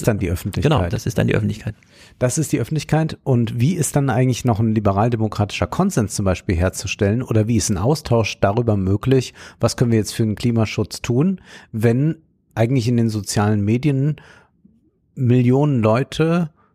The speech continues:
Speaker 1: tausende Stunden im Monat sich Posts durchlesen, in denen es heißt, den Klimawandel gibt es gar nicht. Um jetzt ein Beispiel zu nennen, Ähnliches
Speaker 2: Mhm.
Speaker 1: könnten wir von den Impfungen sagen. Das sind jetzt immer die Extrembeispiele. Wir könnten auch viel kleinere Sachen
Speaker 2: Mhm.
Speaker 1: uns rausnehmen.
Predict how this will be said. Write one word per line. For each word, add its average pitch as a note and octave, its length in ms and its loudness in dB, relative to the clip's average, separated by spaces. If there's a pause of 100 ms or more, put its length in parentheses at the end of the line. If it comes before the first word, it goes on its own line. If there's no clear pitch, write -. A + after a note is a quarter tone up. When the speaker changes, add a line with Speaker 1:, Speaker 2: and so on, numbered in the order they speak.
(160)
Speaker 1:
tausende C3 480 0
Stunden C3+ 540 -2
im B2 140 -4
Monat C3 640 2 (300)
sich A2+ 500 -2
Posts - 460 0
durchlesen, B2+ 800 0
in A#2 240 -4
denen A2+ 240 2
es G#2 160 0
heißt, A2+ 340 0 (360)
den A2 100 0
Klimawandel B2 520 0
gibt C#3+ 220 0
es - 140 -4
gar - 180 -4
nicht. - 260 -16 (140)
Um A#2 180 2
jetzt - 160 0
ein B2 220 2
Beispiel G2+ 340 0
zu - 140 -8
nennen, G#2 280 0 (260)
Ähnliches G#2+ 460 0
Speaker 2:
Mhm. G2+ 40 0
Speaker 1:
könnten A#2+ 200 0
wir A#2 100 2
von B2 160 0
den A#2+ 120 2
Impfungen B2 360 0
sagen. G#2 260 2
Das A2+ 120 0
sind C#3 80 -2
jetzt C#3 140 0
immer C#3+ 140 -2
die B2 120 0
Extrembeispiele. A2+ 960 0 (260)
Wir A2 100 -2
könnten B2 280 -2
auch A2 160 0
viel A2+ 160 -2
kleinere C3 440 2
Sachen G#2 520 0
Speaker 2:
Mhm. G2+ 60 0
Speaker 1:
uns A2 260 -2
rausnehmen. A2 500 0